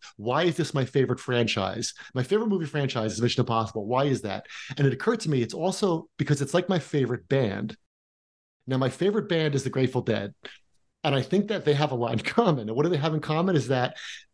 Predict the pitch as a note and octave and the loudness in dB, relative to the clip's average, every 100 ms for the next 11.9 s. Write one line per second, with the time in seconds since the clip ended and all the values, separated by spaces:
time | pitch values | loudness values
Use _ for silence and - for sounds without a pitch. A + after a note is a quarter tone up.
0 | _ D#3+ F3 D#3+ D#3 E3 E3+ - _ - | _ 2 4 4 2 2 0 -2 _ -2
1 | - G3+ A#3 E3+ F#3 F#3 - F3+ F3+ - | 4 4 4 2 2 2 2 0 0 -2
2 | - - - C3 - A3 G#3 - F3 F3 | -6 -8 -2 -2 0 0 0 0 0 0
3 | F3 E3 E3 - - - D3+ D3+ - G#3 | 2 0 0 -2 -12 2 4 4 0 -2
4 | - C#3 F3 E3 D3 C3 A#2+ A#2 - - | -2 0 2 2 2 2 2 0 -4 -12
5 | A2+ C#3 C3+ D3 C3+ C#3 C#3 C3+ A#2+ - | 0 0 2 -2 0 0 0 -2 -2 0
6 | A#2 G#2+ A2 G#3 G#3 G#3 E3 D3 - B2+ | 0 -2 -2 0 2 2 0 -4 -6 -2
7 | F#3 - F3+ E3 D3+ C3 C3+ C#3 A2+ A#2+ | -2 0 0 0 -2 -2 0 0 0 0
8 | B2 A#2+ A#2+ B2 G#2+ C#3+ C#3 C3+ C3 C#3+ | 0 0 0 0 0 0 2 2 0 0
9 | B2+ A2 C#3+ C#3+ C#3 C3+ A#2 A#2 B2+ A2 | 0 2 0 0 0 0 0 0 0 2
10 | A#2 A2 - - B2 B2+ B2+ C3 A#2 A2+ | 0 -2 -8 -2 2 2 2 0 0 0
11 | C3 A#2 - - - - C#3 A#2 A2 | 0 0 -2 -10 -16 -6 0 2 0